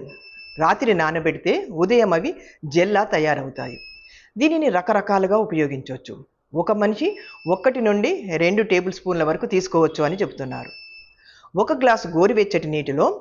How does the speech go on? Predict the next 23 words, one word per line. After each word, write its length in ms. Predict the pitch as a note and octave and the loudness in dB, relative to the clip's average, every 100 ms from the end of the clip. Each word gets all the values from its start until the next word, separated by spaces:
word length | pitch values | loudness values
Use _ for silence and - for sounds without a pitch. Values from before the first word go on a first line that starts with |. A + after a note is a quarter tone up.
| - _ F3+ | -12 _ -4
ఈ 80 | F#3 | 0
జెల్ 220 | D3+ E3+ | 2 2
మొత్తం 320 | G3+ G3 F3+ | 2 0 -2
వేసి 500 | C#3+ D3 D3 F4 G4+ - _ _ | 0 -2 -2 -4 -6 -14 _ _
తేనె, 340 | F#3+ G#3+ D4 B3 | 4 4 4 2
నిమ్మరసం 500 | F#3 F#3 F3 E3+ D#3 | 2 2 0 -2 -2
కలుపుకొని 440 | D3 C#3 D3 F#3+ | -4 -2 -4 -2
తాగొచ్చు, 480 | G#3 C#3 C3 - - - _ _ _ _ - | 0 -2 -4 -10 -16 -18 _ _ _ _ -4
లేదా 360 | D3+ E3 D3+ D3 D#3+ - - _ _ | 0 2 2 0 -4 -12 -20 _ _
పెరుగులో 360 | F#3+ B3+ C#4+ A#3+ | 2 2 4 2
కలిపి 320 | - D#3+ B3+ | 2 -2 -4
తీసుకోవచ్చు, 640 | - D#3+ - C#3+ C3 - G2+ - _ _ _ _ _ | -6 -8 -6 -6 -6 -8 -16 -18 _ _ _ _ _
లేదా 400 | D3 F3+ F3 D#3 D#3+ G#3 - - - | 0 2 4 2 0 -4 -12 -20 -20
సలాడ్స్ 480 | - F#3+ G3+ D4 - - | -6 -2 2 2 0 0
పైన 200 | G3+ F#3 | 2 2
వేసి 320 | D#3+ E3 E4 A4+ - _ _ | 2 0 -2 -6 -10 _ _
తీసుకోవచ్చు, 640 | E3+ D#3+ D3 C3 B2+ - G#2+ _ _ _ - _ | -4 -4 -6 -6 -6 -12 -16 _ _ _ -20 _
లేదా 380 | D3+ F#3+ G3+ D3+ D#3+ - - - | 2 2 2 -2 -2 -10 -20 -18
డ్రై 260 | C#3 E3+ A#3 | -2 2 2
ఫ్రూట్స్ 320 | C#4+ C4+ - | -2 -6 0
పైన 180 | F3+ D3+ | 0 2
వేసి 320 | D3+ - E4 - _ | 0 -2 -6 -8 _
తీసుకోవచ్చు. 640 | F#3 E3 - D3 C3 - | -4 -4 -2 -4 -4 -8